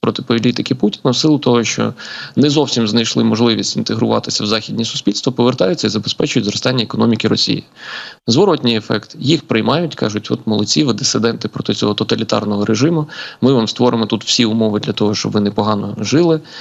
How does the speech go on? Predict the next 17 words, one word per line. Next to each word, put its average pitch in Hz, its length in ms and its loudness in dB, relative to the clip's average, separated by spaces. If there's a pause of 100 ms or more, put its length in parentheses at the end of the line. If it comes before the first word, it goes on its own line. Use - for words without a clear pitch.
(240)
і 110 100 0
для 117 120 2
того, 113 200 2
щоб 107 160 -4
ви 107 80 0
розвивалися, 110 600 0
і 104 40 2
бізнес 135 360 0
свій 127 160 0
розвивали, 113 500 0 (260)
і 151 100 0
так 143 140 -2
далі". 101 200 0
І - 120 2
вони 214 160 4
не 127 200 2
повертаються. 120 640 -2